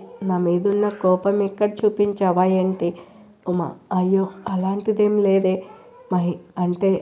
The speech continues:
అబద్ధం చెప్తున్నా అంటావా, అంటున్నావా? కావాలంటే తిను." ఉమ, "హా, బాగానే ఉంది కదా."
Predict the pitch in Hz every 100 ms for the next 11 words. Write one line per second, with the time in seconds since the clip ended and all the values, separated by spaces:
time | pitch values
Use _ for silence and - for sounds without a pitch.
0 | - 185 185 185 190 214 214 202 - 185
1 | 185 175 175 175 175 170 160 - 180 175
2 | 190 175 170 185 - - - - - -
3 | 190 190 208 208 208 208 208 196 202 214
4 | - - - 196 190 180 - - - 240
5 | 240 - - - 196 185 180 190 214 208
6 | 208 208 202